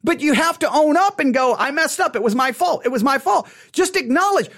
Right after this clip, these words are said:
you promoted lies and then ask yourself, why was American Family Radio, a Christian radio network, being used to promote these things that you could not conform, confirm, you could not trust, and you shouldn't have trusted? Why was,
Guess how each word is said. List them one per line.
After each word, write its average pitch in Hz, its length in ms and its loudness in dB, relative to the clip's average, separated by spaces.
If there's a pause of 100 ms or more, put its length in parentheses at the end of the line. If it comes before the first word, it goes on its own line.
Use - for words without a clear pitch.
you 330 200 0
promoted 302 540 0
lies 294 400 0
and 262 140 -2
then 311 140 2
ask 302 320 -2
yourself, 247 380 -2
why 294 240 0
was 311 180 -2
American 262 480 -2
Family 233 320 0
Radio, 190 400 2
a 208 80 -2
Christian 254 380 -2
radio 262 260 0
network, 170 520 0 (160)
being 277 280 2
used 240 540 2 (160)
to 262 140 0
promote 233 580 2 (420)
these 254 460 0
things 294 400 0 (160)
that 233 140 2
you 240 100 -2
could 370 240 0
not 254 240 -2
conform, 170 640 -2
confirm, 202 560 -2 (140)
you 233 120 -2
could 370 280 0
not 233 240 -2 (200)
trust, 202 460 -2 (200)
and 226 120 2
you 269 80 2
shouldn't 381 320 0
have 214 100 -2
trusted? - 400 -6 (120)
Why 294 200 2
was, 339 260 0